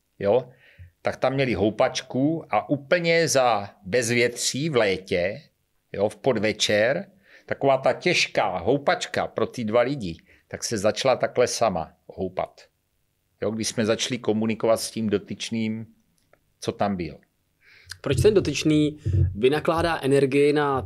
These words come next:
Speaker 2: takhle zbytečný pohyby, když by tu energii mohl si vyšetřit na to, aby vám řekl větu?
Speaker 1: Protože to je pro něho blíž.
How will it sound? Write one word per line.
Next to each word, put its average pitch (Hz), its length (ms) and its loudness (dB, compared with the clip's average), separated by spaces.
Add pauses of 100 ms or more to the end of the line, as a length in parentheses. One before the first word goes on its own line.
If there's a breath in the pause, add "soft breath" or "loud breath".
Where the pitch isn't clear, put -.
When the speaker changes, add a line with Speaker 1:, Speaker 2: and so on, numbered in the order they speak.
Speaker 2:
takhle 143 400 2
zbytečný 123 560 0
pohyby, 123 680 2
když 123 220 0
by 131 120 2
tu - 140 0
energii 139 840 4
mohl 139 640 2 (800)
si - 160 -2
vyšetřit 139 500 0
na 135 100 0
to, 135 140 2
aby 131 180 4
vám 131 320 2
řekl 131 240 0
větu? 117 380 -2 (1200)
Speaker 1:
Protože 113 640 0
to 120 120 -2
je 120 80 4
pro 120 200 0
něho 123 260 0
blíž. 139 580 -6